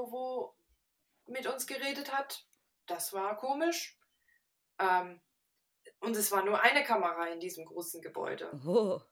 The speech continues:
Speaker 1: Und, äh,
Speaker 2: Wie die
Speaker 1: ja,
Speaker 2: Bauwatch,
Speaker 1: wir
Speaker 2: oder? <laughs> So übers ganze Gelände.
Speaker 1: Ja, es war eine Kamera und in, in diesem Gebäude, ich glaub, außen war auch noch 'ne Kamera.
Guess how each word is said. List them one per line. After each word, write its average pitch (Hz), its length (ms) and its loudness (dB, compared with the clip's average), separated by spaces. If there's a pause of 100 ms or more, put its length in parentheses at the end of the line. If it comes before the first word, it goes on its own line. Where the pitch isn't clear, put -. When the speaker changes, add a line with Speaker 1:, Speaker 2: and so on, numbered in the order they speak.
(100)
Speaker 1:
Und, 170 420 -4
äh, - 60 -8 (840)
Speaker 2:
Wie 226 100 2
die 269 120 4
Speaker 1:
ja, - 0 -
Speaker 2:
Bauwatch, 220 680 8
Speaker 1:
wir - 20 6
Speaker 2:
oder? 196 340 8
<laughs> 220 60 0
So 233 200 8 (260)
übers 233 340 2
ganze 233 320 4
Gelände. 226 600 6 (1160)
Speaker 1:
Ja, 294 200 4
es 311 120 6
war 320 220 12
eine 381 300 8
Kamera 392 580 8
und 269 220 -10
in, 294 380 -8 (100)
in 311 240 -2
diesem 330 320 4
Gebäude, 262 360 6
ich - 140 -2
glaub, 277 200 4
außen 269 420 8
war 240 180 6
auch 247 180 0
noch 214 180 -6
'ne 180 100 -6
Kamera. 196 560 0